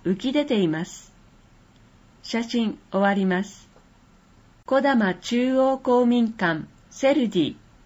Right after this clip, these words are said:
電話七二の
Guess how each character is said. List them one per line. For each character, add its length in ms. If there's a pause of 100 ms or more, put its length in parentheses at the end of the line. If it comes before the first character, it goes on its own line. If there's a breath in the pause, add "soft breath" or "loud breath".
(440)
電 320
話 240 (280)
七 320
二 300
の 260